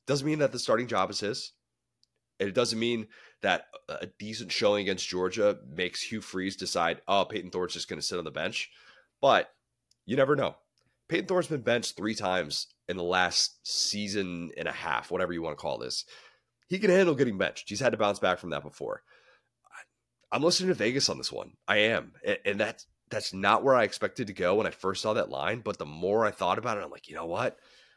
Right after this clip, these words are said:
I think this could be a twenty-one to ten type game that Georgia wins, but maybe kind of struggles to distance itself from Auburn." Maybe Auburn gets out to, like, a seven to three lead deep into the second quarter, and we're wondering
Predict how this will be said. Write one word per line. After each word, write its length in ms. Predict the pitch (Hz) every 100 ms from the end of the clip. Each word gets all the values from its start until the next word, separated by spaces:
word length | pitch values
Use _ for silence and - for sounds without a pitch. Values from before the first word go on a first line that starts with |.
| _ _
I 60 | -
think 280 | - 95 -
this 160 | 110
could 160 | - 101
be 140 | 110
a 40 | 107
twenty-one 580 | - 95 107 107 110
to 80 | 107
ten 200 | - 107
type 240 | 107 107 -
game 220 | 101 104
that 100 | 73
Georgia 260 | 85 104
wins, 480 | 120 90 95 123 - - _ _
but 100 | 82
maybe 360 | 82 95 104 95
kind 200 | 107 90
of 80 | - _
struggles 600 | - - 104 95 107 104
to 100 | -
distance 460 | 80 95 - 110 -
itself 400 | - 107 98 98
from 180 | 104 90
Auburn." 420 | 85 95 117 123 _ - - _ -
Maybe 280 | 90 113 127
Auburn 420 | 117 123 127 117
gets 220 | 110 -
out 240 | 117 120 -
to, 120 | 113
like, 140 | 90
a 100 | 64 -
seven 440 | - - 113 110 113
to 40 |
three 280 | - 110 104
lead 420 | 90 98 110 113 _ _ _ _ _ _ 87
deep 280 | 104 110
into 160 | 110 107
the 80 | 92
second 300 | 110 98 101
quarter, 380 | 95 98 107 98
and 160 | 78
we're 120 | 80
wondering 540 | 78 104 101 101 90